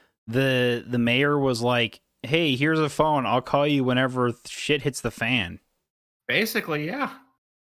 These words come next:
Speaker 1: And stuff like that. And, like, there was no obligation for them to ever show up. They just did it.
Speaker 2: There were some episodes of the show where they just didn't show up. It's like, "I'm sick. I can't. I'm sorry."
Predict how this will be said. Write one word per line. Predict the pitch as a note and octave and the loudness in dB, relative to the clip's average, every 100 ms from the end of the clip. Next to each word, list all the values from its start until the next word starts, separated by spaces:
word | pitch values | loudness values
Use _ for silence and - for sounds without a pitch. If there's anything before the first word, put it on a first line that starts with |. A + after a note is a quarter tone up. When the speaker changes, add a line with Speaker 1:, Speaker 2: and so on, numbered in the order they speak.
| _ | _
Speaker 1:
And | A#2 | -6
stuff | - | -2
like | A#2 G#2+ | -2 0
that. | G#2 G2+ | 0 0
And, | G#2+ | 0
like, | B2+ B2 A2 | 0 0 0
there | D#3+ | 0
was | F#3 - | 0 2
no | A#3+ | 2
obligation | A#3+ A3 F3+ D3 G3 - F3 | 2 2 0 2 0 0 -2
for | - | 0
them | C#3+ C3+ | 0 2
to | - - | 0 2
ever | C3+ D3 D3 | 0 2 0
show | - C3 | 2 2
up. | F3+ E3+ - | 2 0 0
They | B2 | 0
just | A2+ B2+ A#2+ - - | 2 0 0 -8 -2
did | A#2+ C#3 | 0 0
it. | - _ - - _ _ _ _ _ _ | -2 _ -20 -20 _ _ _ _ _ _
Speaker 2:
There | D3+ F3 | 2 4
were | F3+ | 4
some | F3 G3+ A3 | 4 2 2
episodes | A#3+ G#3 G#3 G3+ | 0 0 0 0
of | F#3+ | 0
the | F#3+ | -2
show | - F#3+ | 0 2
where | F#3 | 2
they | F#3+ | 0
just | F#3 F#3+ - | -4 -6 -4
didn't | F#3 E4 | -4 -4
show | - B2+ G#2 | -6 -4 -4
up. | G#2 C3+ | -8 -12
It's | - | -4
like, | B2+ D3+ | -4 0
"I'm | D3+ | -2
sick. | D3 F3 C3 B2 | -2 -4 -2 -2
I | |
can't. | A#2 - C#3 G#2+ | -4 -2 -4 -4
I'm | B2 A#2 | -8 -8
sorry." | - C#3 A2+ A2+ | -2 0 0 -2